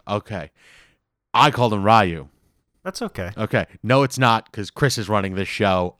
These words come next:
Speaker 1: I have to go back and do <laughs> everything.
Speaker 2: Oh my God.
Speaker 1: That's not
Speaker 2: What?
Speaker 1: true.
Speaker 2: How far did
Speaker 1: <laughs> I
Speaker 2: oh.
Speaker 1: only made it. Like, it's, dude, they're, like, four or five page chapters. I, c-, I can blow through this real quick.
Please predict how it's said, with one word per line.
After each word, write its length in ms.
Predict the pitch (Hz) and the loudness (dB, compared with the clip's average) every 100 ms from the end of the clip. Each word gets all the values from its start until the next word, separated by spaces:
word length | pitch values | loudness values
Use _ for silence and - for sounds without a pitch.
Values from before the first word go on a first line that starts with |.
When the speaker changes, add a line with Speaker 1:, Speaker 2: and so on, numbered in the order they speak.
| - | 0
Speaker 1:
I 120 | 107 | 0
have 180 | 101 101 | 2 -2
to 60 | 101 | -2
go 140 | 95 | -2
back 260 | 95 - 110 | -2 -4 -6
and 80 | |
do 160 | 90 95 - | -2 -4 -2
<laughs> 20 | |
everything. 480 | 110 - - - - _ - _ _ _ _ _ 110 - | -6 -6 -14 -12 -20 _ -20 _ _ _ _ _ -20 -16
Speaker 2:
Oh 140 | - 151 | -10 -8
my 220 | 127 92 | -6 -6
God. 300 | - 123 131 | -8 -6 -2
Speaker 1:
That's 180 | 107 98 | -2 -2
not 100 | 101 | -4
Speaker 2:
What? 80 | 160 | -2
Speaker 1:
true. 120 | 90 | -4
Speaker 2:
How 120 | 143 | -6
far 240 | - 160 | 0 0
did 180 | 156 147 - | 0 -8 -12
Speaker 1:
<laughs> 60 | 123 | -6
I 100 | 107 | 0
Speaker 2:
oh. 80 | 175 | 0
Speaker 1:
only 100 | 127 | 0
made 160 | 107 | -2
it. 80 | 101 | -2
Like, 180 | 120 135 | -4 -4
it's, 180 | 156 135 - - - _ | -4 -4 -12 -20 -20 _
dude, 240 | 160 151 - | 0 0 2
they're, 140 | 156 | 2
like, 240 | 156 127 | 2 -2
four 400 | - - 139 139 | -14 -2 2 4
or 60 | 143 | 4
five 340 | - 127 127 | 6 4 4
page 360 | 135 123 123 - | 2 0 0 -2
chapters. 600 | 120 113 110 117 110 107 | 2 4 4 2 0 0
I, 120 | - 127 | -4 -4
c-, 80 | - | -2
I 140 | 127 127 | 0 2
can 180 | 143 127 | 0 -2
blow 300 | 117 123 113 | 0 0 -2
through 180 | 123 | -4
this 240 | 113 107 110 | -4 -6 -4
real 160 | 110 | -6
quick. 400 | 101 120 104 82 | -4 -4 -4 -4